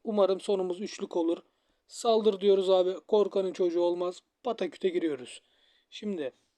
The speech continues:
bir, iki, bir. Tamam mı? Şu alanı atalım hemen. Oradakiler insin abi. Tamam mı? İnmesini bekleyecek miyiz?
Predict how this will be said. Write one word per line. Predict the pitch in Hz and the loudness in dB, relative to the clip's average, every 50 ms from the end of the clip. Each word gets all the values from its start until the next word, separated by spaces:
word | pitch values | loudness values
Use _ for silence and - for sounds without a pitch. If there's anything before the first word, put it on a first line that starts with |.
| _ _ _ _ _ _ _ _ _ _ | _ _ _ _ _ _ _ _ _ _
bir, | 208 208 202 | -6 -6 -6
iki, | - - 185 - - - 180 175 185 190 - _ _ _ _ _ _ _ _ _ | -6 -8 -12 -12 -4 0 0 0 0 0 -6 _ _ _ _ _ _ _ _ _
bir. | - 185 165 - - - - _ _ _ _ _ | -4 -4 -4 -4 -6 -14 -20 _ _ _ _ _
Tamam | - 175 170 170 160 147 | -10 -8 -6 -6 -8 -10
mı? | 143 143 135 | -12 -18 -16
Şu | - - - 196 | -16 -4 0 0
alanı | 190 175 160 170 175 | 0 0 0 -4 -6
atalım | 165 - - 160 147 143 135 | -8 -6 -6 -8 -8 -8 -12
hemen. | 131 127 127 139 160 - _ _ _ _ _ _ _ _ _ _ _ _ _ _ _ _ _ _ _ _ - _ _ _ | -12 -12 -12 -14 -16 -18 _ _ _ _ _ _ _ _ _ _ _ _ _ _ _ _ _ _ _ _ -20 _ _ _
Oradakiler | 196 190 190 175 170 165 165 165 160 170 170 - - | -4 -2 -2 -2 -4 -6 -8 -8 -12 -12 -12 -10 -10
insin | 208 190 165 - - 160 | -8 -8 -8 -10 -12 -8
abi. | 151 139 127 127 135 156 - _ _ _ _ _ _ _ _ _ _ _ _ _ _ _ _ _ _ _ _ | -6 -6 -6 -6 -8 -12 -14 _ _ _ _ _ _ _ _ _ _ _ _ _ _ _ _ _ _ _ _
Tamam | - 160 156 165 156 147 | -12 -8 -8 -8 -8 -10
mı? | 135 120 _ _ _ _ _ _ _ _ _ _ _ _ _ _ _ _ _ _ _ _ _ _ _ _ _ _ _ _ _ _ _ _ _ _ _ _ _ _ _ _ _ _ _ _ _ _ _ _ _ _ _ _ _ _ _ _ | -14 -20 _ _ _ _ _ _ _ _ _ _ _ _ _ _ _ _ _ _ _ _ _ _ _ _ _ _ _ _ _ _ _ _ _ _ _ _ _ _ _ _ _ _ _ _ _ _ _ _ _ _ _ _ _ _ _ _
İnmesini | - 185 196 202 196 - - 202 196 190 | -14 -10 -6 -6 -6 -6 -4 -4 0 0
bekleyecek | 190 190 190 _ - 202 196 208 202 202 202 - _ _ | 0 0 -2 _ -8 -6 -4 -2 -2 -2 -4 -6 _ _
miyiz? | 196 190 196 196 185 - | -10 -8 -8 -8 -10 -14